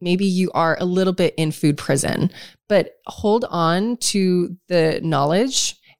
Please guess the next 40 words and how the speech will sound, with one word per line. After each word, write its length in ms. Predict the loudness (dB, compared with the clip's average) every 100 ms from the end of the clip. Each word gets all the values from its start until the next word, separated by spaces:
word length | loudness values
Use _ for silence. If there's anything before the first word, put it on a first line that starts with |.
| -4
and 520 | 0 2 0 0 -2
the 260 | -4 -2 -2
hope. 420 | 0 0 0 0
I 80 | 0
don't 140 | 0 2
even 100 | 2
like 160 | 0
hope, 320 | 0 -2 -2
the 80 | -2
commitment 720 | -2 2 2 2 0 0 -2 -2
that 140 | -2
you 140 | 0 0
are 80 | 2
making 360 | 0 0 -2
to 120 | 0
your 120 | 0 0
body 640 | 2 0 2 0 -2 -4 -20 -20 -2
to 140 | 0
heal, 500 | 2 0 0 -2 -6 -14 -10
because 320 | -6 -2 -2 0
you're 100 | 0
not 320 | 2 0 0
gonna 180 | 0 0
be 200 | 2 0
like 160 | 0
this 160 | -4 -2
forever. 360 | 0 0 0
You 240 | -2 0 0
are 100 | 0
not 840 | 0 0 0 2 2 0 -2 -4 -4 -10 -20 -8
going 260 | 0 2 2
to 100 | -2
be 240 | 0 2
in 200 | 2 0
a 60 | -2
deficit 560 | 0 0 0 0 -2 -2
forever, 560 | 0 0 0 -2 -4 0
right? 200 | 0 0
If 180 | -2 -2
you, 440 | 0 2 2 -2